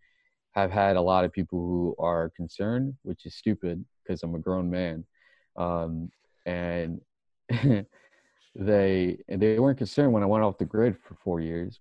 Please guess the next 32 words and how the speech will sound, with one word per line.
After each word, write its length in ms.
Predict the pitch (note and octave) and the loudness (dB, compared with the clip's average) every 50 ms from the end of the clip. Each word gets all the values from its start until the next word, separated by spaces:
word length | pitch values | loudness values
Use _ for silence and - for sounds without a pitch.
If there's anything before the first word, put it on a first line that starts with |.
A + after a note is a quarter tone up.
| _ - | _ -12
but 220 | E2 E2 - - - _ _ | -10 -10 -10 -12 -16 _ _
whatever. 420 | - F2 F#2+ F#2+ F2+ F2 F2 F#2 G#2 _ _ _ _ | -10 -6 -6 -6 -6 -6 -8 -12 -14 _ _ _ _
Um, 540 | - - F#2+ F#2 F2+ F2+ F2 F2 E2+ E2+ - - _ _ _ _ _ _ _ _ _ _ _ _ _ _ _ _ - | -8 -6 -4 -2 -2 -2 -4 -4 -6 -8 -10 -14 _ _ _ _ _ _ _ _ _ _ _ _ _ _ _ _ -14
uh, 200 | - - - - - - - - _ _ _ - - - _ _ _ _ | -10 -8 -8 -8 -8 -10 -14 -18 _ _ _ -20 -20 -20 _ _ _ _
you 140 | - C#3 B2+ | -2 0 0
know, 160 | A2+ G#2+ G#2 | 2 2 0
eh, 220 | G2 G2 G2 F2+ F#2 | 0 2 2 2 2
like, 460 | F#2+ F#2 F#2 F2+ F2 - - - - _ _ _ _ _ _ _ _ _ - | 2 2 2 2 0 -2 -6 -16 -20 _ _ _ _ _ _ _ _ _ -8
they're 160 | G2+ G#2+ A2+ | -4 -2 -2
concerned 560 | G#2 - G#2 F#2 - - - F3+ F#3+ F3 C3+ - | -2 -2 -4 -4 -4 -2 0 0 2 0 0 -2
'cause 180 | - A2 F#2 | -2 -2 0
I 120 | G#2 F#2+ F#2+ | 2 2 2
was 260 | F#2+ F#2+ F2+ F2 F2+ | 2 2 0 -2 -4
saying, 1000 | - - - - - - A2 G#2 G#2+ G#2 G#2 G#2 G2+ G2 G2 F#2+ F#2 F2+ F2 F2+ - _ _ | -8 -16 -20 -10 -6 -2 -2 0 0 0 0 0 0 -2 -2 -4 -4 -6 -8 -10 -14 _ _
"I 160 | - F#2 F#2 F#2 | -6 -4 -4 -4
hate 260 | F2+ G2 F#2 F2+ - - _ | -2 -2 -2 -2 -2 -6 _
pornography. 720 | - G#2 G2 F#2+ F#2+ F#2+ F2 F#2 F2+ - G2 F2 E2+ E2+ E2+ | -8 -6 -4 -2 -2 -4 -4 -6 -8 -8 -6 -4 -4 -4 -4
I 60 | E2 | -4
will 120 | E2+ E2+ | -4 -4
not 220 | E2+ F2 E2+ D#2+ - | -4 -4 -6 -4 -4
watch 340 | E2+ E2+ E2+ E2 - - | -4 -6 -6 -8 -10 -12
it." 340 | E2+ E2 D#2+ E2 D#2 C#2 - - | -10 -10 -8 -8 -8 -10 -10 -14
Um, 480 | - E2 D#2 D#2+ D#2 D#2 D2+ D#2 D#2 - _ _ _ _ _ _ _ _ _ _ _ _ _ _ - | -16 -16 -14 -14 -12 -12 -14 -14 -16 -18 _ _ _ _ _ _ _ _ _ _ _ _ _ _ -6
blah, 200 | E2+ E2 D#2+ D#2+ | -4 -2 -2 0
blah, 180 | E2 D#2+ D#2 D#2 | 0 -2 -2 -2
blah, 180 | D#2+ D#2+ D#2 | -4 -4 -4
blah. 380 | D#2 D#2+ D#2+ D#2+ D#2+ D#2 D#2+ D#2+ - | -4 -6 -6 -6 -6 -6 -8 -8 -6
And 100 | - F#2+ | -2 -2
I 80 | G#2 | 0
kept 220 | G2 - A2 G2 - _ - - - - | 2 2 2 0 0 _ -10 -14 -8 -6
doing, 320 | G#2 G2 G2+ G2 F#2 D#2 | -4 -4 -2 -2 -2 -2
like, 200 | F#2+ F#2 F2 - | -2 -2 -4 -4